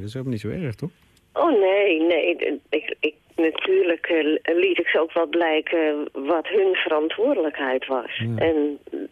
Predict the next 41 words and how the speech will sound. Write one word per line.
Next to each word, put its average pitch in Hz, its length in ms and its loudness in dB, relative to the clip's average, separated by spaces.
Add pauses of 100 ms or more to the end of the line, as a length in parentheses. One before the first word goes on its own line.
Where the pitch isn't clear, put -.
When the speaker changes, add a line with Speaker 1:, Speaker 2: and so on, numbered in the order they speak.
(240)
Speaker 2:
en 165 260 2
ik - 160 -2
vind 190 320 0
ook 175 120 -2
dat 175 240 -2
je, 151 180 2 (600)
eh, 165 540 2 (680)
je 208 160 2
kinderen 185 460 2
zo 180 140 2
jong 185 300 4
mogelijk 175 760 0
een 175 160 2
eigen 180 360 -2
verantwoordelijkheid 175 920 0
moet 160 180 2
geven 165 540 0
en 190 100 2
moet 185 180 0
gunnen 226 420 0
vooral. 143 480 0
Speaker 1:
Hoe 117 140 0
deed 170 180 2
jij 117 120 2
dat? 101 220 -2
Hoe 113 180 -2
deed 131 140 -2
je 127 60 -2
dat 117 160 -6
concreet 120 420 -6
met 101 140 -6
je 113 60 -10
eigen 107 280 -8
kinderen? 104 480 -4 (480)
Hun 101 120 -8
kinderen 196 280 2
Speaker 2:
Ehm, 185 160 2
Speaker 1:
verantwoordelijkheid 180 680 0 (260)
geven? 247 200 2
Speaker 2:
nou, 240 320 2 (400)
hun 226 360 2